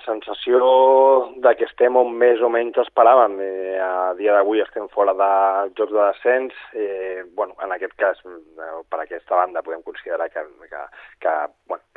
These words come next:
estem moderadament bé. Sí que és veritat que tenim la sensació que potser hauríem hagut de fer algun puntet més, eh,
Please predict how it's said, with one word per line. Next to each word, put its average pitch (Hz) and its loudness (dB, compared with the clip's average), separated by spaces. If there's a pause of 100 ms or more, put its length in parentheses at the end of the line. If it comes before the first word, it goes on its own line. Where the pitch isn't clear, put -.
estem 82 -14
moderadament 80 -10
bé. 98 -8 (320)
Sí 101 -12
que 98 -6
és - -12
veritat 90 -4
que 87 -6
tenim 87 -16
la 87 -12
sensació 92 -8
que 90 -6
potser 95 -4 (480)
hauríem 101 0
hagut 98 -4
de - -6
fer 104 -6
algun 98 -8
puntet 95 -6
més, 123 0
eh, 87 -8